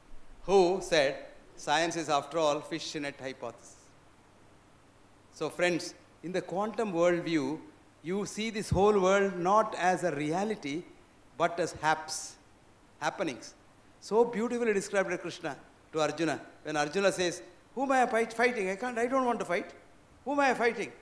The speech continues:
My own brothers, my own cousins, my own uncles, my own teacher, my own guru. How can I kill them?" So he puts the Gandiva down. What does Krishna tell him? "Anarya justam, O Partha. You are not an Arya.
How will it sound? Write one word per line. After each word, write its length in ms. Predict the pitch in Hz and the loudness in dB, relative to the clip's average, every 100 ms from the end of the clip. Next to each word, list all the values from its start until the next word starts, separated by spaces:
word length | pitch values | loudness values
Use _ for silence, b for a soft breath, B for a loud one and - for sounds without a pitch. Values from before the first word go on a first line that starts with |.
| - - _ | -20 -20 _
My 100 | 165 | 2
own 180 | 190 196 | 6 6
brothers, 440 | 180 185 226 - - | 6 4 0 -4 -10
my 100 | 160 | -2
own 160 | 190 196 | 0 2
cousins, 440 | 185 175 233 - - - | 2 0 -2 -6 -12 -4
my 100 | 185 | 2
own 140 | 196 | 4
uncles, 360 | 185 202 220 170 | 4 2 -2 -2
my 140 | 175 | 0
own 140 | 202 | 0
teacher, 320 | 190 196 240 247 - - - | 0 0 0 -2 -8 -20 -4
my 100 | 180 | 4
own 180 | 202 196 | 6 6
guru. 280 | 170 254 254 - - - | 4 4 2 -6 -18 4
How 100 | 254 | 6
can 160 | 302 269 | 6 4
I 60 | |
kill 180 | 214 214 | 4 0
them?" 120 | 131 - - - - - - | 0 -8 -18 -20 -20 -20 -4
So 140 | 175 | 2
he 100 | 170 | 2
puts 200 | 170 175 | 0 -2
the 80 | 165 | 0
Gandiva 360 | 147 147 147 123 | 2 4 4 2
down. 180 | 113 - - - - | 0 -6 -18 -20 -12
What 140 | 151 180 | -8 -6
does 140 | 190 | -6
Krishna 260 | 185 190 175 | -6 -6 -4
tell 160 | 165 | -2
him? 160 | 147 107 - - - _ - - - _ _ _ - - _ _ _ _ - - | -4 -8 -16 -20 -20 _ -20 -20 -20 _ _ _ -20 -20 _ _ _ _ -18 -6
"Anarya 520 | 139 156 175 175 170 | 2 6 6 6 4
justam, 460 | 165 147 - 135 123 | 2 -2 -4 -4 -2
O 120 | 123 | -2
Partha. 420 | 120 117 - - - - - - - | 0 -2 -4 -14 -16 -20 -20 -20 -8
You 80 | 139 | -4
are 100 | 143 | 0
not 100 | 151 | 0
an 80 | 139 | 2
Arya. 400 | 135 139 127 | 2 4 0